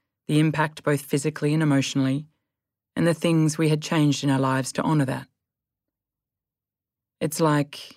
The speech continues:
you don't want such a dramatic, horrific event to go to waste. You want to be sure you really learn from it.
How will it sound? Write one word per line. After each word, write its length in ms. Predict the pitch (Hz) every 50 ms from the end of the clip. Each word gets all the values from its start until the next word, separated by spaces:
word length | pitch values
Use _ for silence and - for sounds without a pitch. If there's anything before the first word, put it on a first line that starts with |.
| _ _
you 160 | - 165 165 156
don't 360 | 156 175 170 180 180 - -
want 360 | 165 165 165 160 - - -
such 280 | - - 175 - - -
a 60 | 156
dramatic, 540 | 151 - 170 165 165 160 156 160 156 151 -
horrific 480 | - - 160 160 160 151 180 170 -
event 340 | 160 147 170 160 151 - - -
to 60 | 156
go 160 | 147 156 151
to 80 | 151 151
waste. 540 | 156 180 180 143 - - - - - - _ _ _ _ _ _ _ _ _ _ _ _ _ _ _ _ _ _
You 140 | - 180 175
want 180 | 180 185 196 185
to 100 | - 170
be 100 | 175 160
sure 420 | - - - 185 165 160 156 151
you 180 | 151 151 151 143
really 380 | 143 156 151 156 156 151 143
learn 320 | 139 139 143 143 143 151 151
from 200 | - 143 - 135
it. 140 | - -